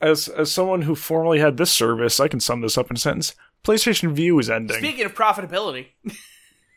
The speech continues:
Speaker 1: Yeah.
Speaker 2: Ross,
Speaker 1: I
Speaker 2: why
Speaker 1: haven't
Speaker 2: don't
Speaker 1: had
Speaker 2: you,
Speaker 1: it for a
Speaker 2: why don't you
Speaker 1: while.
Speaker 2: talk about this one?
Speaker 1: Uh, yeah, so, uh, Sony's, they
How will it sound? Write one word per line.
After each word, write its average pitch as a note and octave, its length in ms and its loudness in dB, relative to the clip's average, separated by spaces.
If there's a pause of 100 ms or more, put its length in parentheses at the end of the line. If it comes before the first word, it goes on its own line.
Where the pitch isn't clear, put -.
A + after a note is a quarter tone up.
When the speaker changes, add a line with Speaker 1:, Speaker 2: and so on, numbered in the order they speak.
(260)
Speaker 1:
Yeah. D#3+ 340 6 (800)
Speaker 2:
Ross, E3 180 -4
Speaker 1:
I - 20 0
Speaker 2:
why D#3 100 4
Speaker 1:
haven't - 0 -
Speaker 2:
don't D#3 80 2
Speaker 1:
had D#3+ 120 6
Speaker 2:
you, D#3+ 40 6
Speaker 1:
it D3+ 60 0
for D#3+ 160 6
a - 20 6
Speaker 2:
why D#3 140 8
don't F#3 40 8
you G3 60 8
Speaker 1:
while. F#3 120 2
Speaker 2:
talk - 100 -20
about C3+ 320 -18
this - 180 -20
one? B2+ 180 -20 (720)
Speaker 1:
Uh, F3+ 500 8 (200)
yeah, F#3 380 6
so, C#3 560 2
uh, C3+ 400 4 (160)
Sony's, F3+ 800 0 (1040)
they D#3+ 400 6